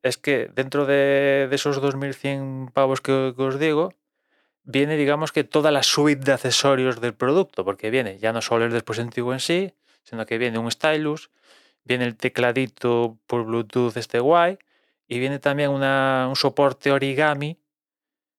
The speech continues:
que, que todo junto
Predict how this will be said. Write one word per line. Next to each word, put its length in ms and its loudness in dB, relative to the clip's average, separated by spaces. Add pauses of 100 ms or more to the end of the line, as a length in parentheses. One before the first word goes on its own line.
(260)
que, 960 -2
que 360 -12 (840)
todo 200 2
junto 680 0